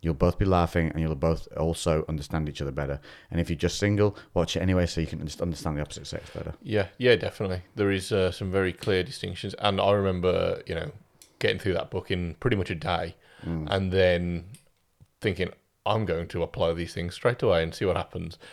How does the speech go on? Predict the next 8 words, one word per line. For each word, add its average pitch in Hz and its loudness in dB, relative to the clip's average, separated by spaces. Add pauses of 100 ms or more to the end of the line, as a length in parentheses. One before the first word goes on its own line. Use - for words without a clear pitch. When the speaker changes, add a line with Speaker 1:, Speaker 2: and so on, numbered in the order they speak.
(200)
Speaker 2:
And 104 0 (560)
it 101 0
was 98 -2
mad. 104 4 (120)
They 101 6
were 101 4
just 98 0
working. 101 4